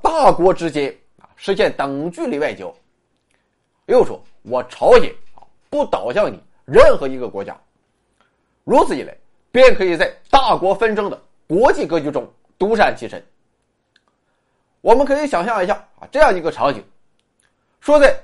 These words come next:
A C两个大国之间存在着一个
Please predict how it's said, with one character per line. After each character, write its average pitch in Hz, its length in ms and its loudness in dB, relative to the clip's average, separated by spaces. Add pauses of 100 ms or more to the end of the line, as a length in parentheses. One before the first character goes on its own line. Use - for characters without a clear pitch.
(160)
A 277 260 0
C 262 240 0
两 160 200 0
个 190 120 -4
大 302 200 2
国 160 160 -2
之 143 140 -10
间 120 260 -10 (600)
存 165 280 -8
在 160 160 2
着 143 100 -6
一 165 100 -8
个 190 200 -10